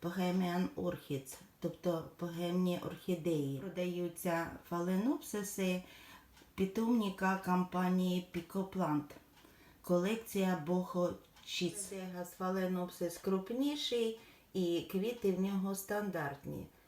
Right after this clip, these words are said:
Ну, приблизно вісім-дев'ять, мабуть, сантиметрів. Фаленопсис Дегас зараз на квітковому ринку дуже популярний. Він користується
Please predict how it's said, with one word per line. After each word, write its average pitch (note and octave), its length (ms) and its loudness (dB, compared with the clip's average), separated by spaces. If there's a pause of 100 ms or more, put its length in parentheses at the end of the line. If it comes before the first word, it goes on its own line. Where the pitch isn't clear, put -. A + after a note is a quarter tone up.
(140)
Ну, F4 220 -6
приблизно F#3+ 640 0
вісім-дев'ять, F3 1200 -2 (180)
мабуть, D#3+ 400 -6
сантиметрів. D3 840 -6 (120)
Фаленопсис G3+ 680 -8 (160)
Дегас A3+ 580 2 (400)
зараз F3 640 0
на E3+ 500 -2
квітковому E3+ 920 -2
ринку B3+ 400 0
дуже E3+ 420 0
популярний. D#3+ 1040 -2 (560)
Він E3+ 440 2
користується E3 1080 0